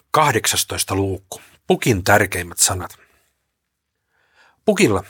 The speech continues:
jos kellä on ollut aikaa testata eri sanojensa ja lauseidensa vaikutusta tonttuihin. Hän on huomannut, että moni hyväksi tarkoitettu lausahdus voi toimia täysin tarkoitustaan vastaan. Pukki tietää, että tärkeämpää on se,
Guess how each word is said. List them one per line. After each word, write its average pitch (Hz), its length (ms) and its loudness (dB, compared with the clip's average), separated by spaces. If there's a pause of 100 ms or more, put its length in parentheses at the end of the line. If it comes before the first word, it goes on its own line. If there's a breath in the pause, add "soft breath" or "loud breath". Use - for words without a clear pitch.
(120)
jos - 140 -8
kellä 113 280 2
on 92 80 0
ollut 98 260 -2
aikaa 113 380 0
testata 101 380 -4
eri 95 140 -2
sanojensa 98 500 -2
ja 92 80 -6
lauseidensa 92 600 -4
vaikutusta 92 420 -6
tonttuihin. 87 600 -12 (880 loud breath)
Hän 165 120 0
on 143 140 2
huomannut, 113 460 2
että 104 220 -8
moni 147 260 2
hyväksi 120 320 0
tarkoitettu 92 420 -6
lausahdus 101 540 -4 (200)
voi 113 100 -2
toimia 110 300 0
täysin 123 420 0
tarkoitustaan 95 760 -4
vastaan. - 520 -8 (2000 loud breath)
Pukki 190 220 0
tietää, 95 560 0 (440 loud breath)
että - 340 -6
tärkeämpää 104 680 0
on 95 120 -2
se, 139 220 0